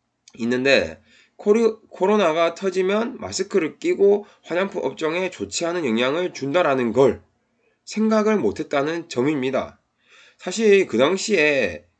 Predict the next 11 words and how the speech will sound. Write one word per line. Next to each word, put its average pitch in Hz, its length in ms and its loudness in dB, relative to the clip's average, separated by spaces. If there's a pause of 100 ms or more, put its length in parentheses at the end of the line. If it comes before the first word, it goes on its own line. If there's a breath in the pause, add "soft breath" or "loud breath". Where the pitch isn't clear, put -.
(280)
이렇게까지 139 960 0
코로나가 156 540 -2
길어질 123 420 -2
거라고는 107 720 0
생각을 190 340 -8
못했습니다. 120 720 -10 (420 soft breath)
그래도 202 480 4
리스크가 110 560 -4
있기 - 300 -10
때문에 147 560 -4 (160)
비중을 127 520 -2